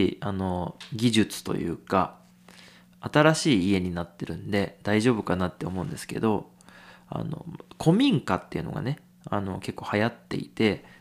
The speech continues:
あの、古民家っていうのは本当に昔の家ですよね。例えば、あの、本当に江戸時代からあるとか、明治時代からあるとかっていう、そういう家を、まあ、自分でね、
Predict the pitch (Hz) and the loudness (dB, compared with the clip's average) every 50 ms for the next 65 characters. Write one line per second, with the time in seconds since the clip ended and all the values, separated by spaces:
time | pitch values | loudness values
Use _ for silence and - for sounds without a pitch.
0 | _ - - 113 117 - - - - 139 160 165 147 - 104 - - - 87 - | _ -12 -10 -8 -8 -8 -4 0 4 4 6 6 6 4 2 0 0 -4 -6 -4
1 | 76 87 104 107 95 98 92 87 90 98 107 - 147 147 143 - 143 135 131 131 | -4 -4 -4 -2 -2 0 0 0 0 0 2 4 4 4 4 2 0 0 2 0
2 | 127 - - - - - - - - 117 117 151 - - - - - - - - | 0 -2 -4 -6 -6 -6 -4 -2 0 0 -2 -2 -4 -8 -18 -20 -20 -20 -20 -10
3 | - 117 - 170 170 160 139 156 170 143 98 - - - - - - 101 101 98 | -8 2 6 6 8 8 10 10 8 8 8 6 2 -6 -12 -10 -6 -6 -4 -4
4 | 95 95 90 92 90 87 85 - - - - - _ _ _ - 113 110 104 - | -4 -4 -4 -4 -4 -4 -4 -6 -8 -10 -14 -20 _ _ _ -12 -10 -8 -8 -6
5 | - 95 92 92 87 87 - - _ _ _ 101 101 95 101 98 98 107 101 104 | -4 -4 -2 -2 -4 -4 -6 -8 _ _ _ -2 2 4 4 4 4 4 2 4
6 | 90 80 - - - 85 - 92 90 92 90 85 - - - - - 113 110 104 | 4 2 2 0 -2 -4 -2 -2 -2 -2 -2 -2 -4 -8 -10 -4 0 2 2 2
7 | 92 - - - - - - - - - - - - - 101 101 101 98 90 95 | 2 0 -4 -10 -20 -18 -16 -14 -14 -14 -14 -16 -10 -6 -4 -2 -2 -2 -4 -4
8 | 95 92 101 110 113 107 107 92 90 87 - 92 90 - - - 101 95 92 - | -6 -4 -2 -2 2 4 4 4 4 2 -2 -4 -4 -4 -2 0 0 0 0 -2
9 | - - - - - - - - - - 104 107 107 104 - - - 123 123 123 | -4 -6 -8 -8 -10 -10 -8 -8 -6 -4 -2 0 0 0 0 0 0 2 2 4
10 | 123 127 127 123 123 120 - - - _ _ - 110 107 107 107 101 87 90 98 | 4 6 6 6 4 4 2 -2 -12 _ _ 2 4 6 6 6 6 6 4 4
11 | 95 - - - - - - - - - - - _ - - 104 92 95 104 95 | 2 0 -2 -6 -18 -20 -20 -20 -20 -20 -20 -20 _ -4 -2 -2 0 0 -2 -2
12 | 98 98 95 95 95 117 151 180 190 - _ | 0 -2 -2 -2 -2 0 0 -2 -2 -6 _